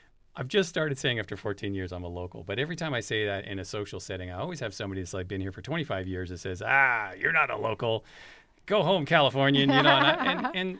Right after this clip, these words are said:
Speaker 1: and I think that we need to address that, um, head on.
Speaker 2: Uh-huh.
Speaker 1: Um, it's time that we stopped point blank, uh, shunning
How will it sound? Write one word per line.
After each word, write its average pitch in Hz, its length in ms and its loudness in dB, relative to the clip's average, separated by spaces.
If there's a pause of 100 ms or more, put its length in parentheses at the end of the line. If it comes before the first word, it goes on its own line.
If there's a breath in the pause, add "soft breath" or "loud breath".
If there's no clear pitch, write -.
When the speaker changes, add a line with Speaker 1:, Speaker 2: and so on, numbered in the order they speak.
(160)
Speaker 1:
and 190 120 -4
I 190 100 -2
think 233 260 -6
that 190 160 -4
we 170 160 -2
need 165 340 -4
to 143 420 -4
address 110 560 -6
that, - 300 -16 (400)
um, 98 680 -8
head 151 260 -6
on. 85 280 -6 (460 soft breath)
Speaker 2:
Uh-huh. 247 340 -8
Speaker 1:
Um, 107 400 -4
it's 131 220 -10
time 143 300 -6
that 139 80 -6
we 123 100 -8
stopped - 720 -10 (1160)
point 120 320 -8
blank, 98 480 -8 (720)
uh, 95 340 -6
shunning 101 640 -6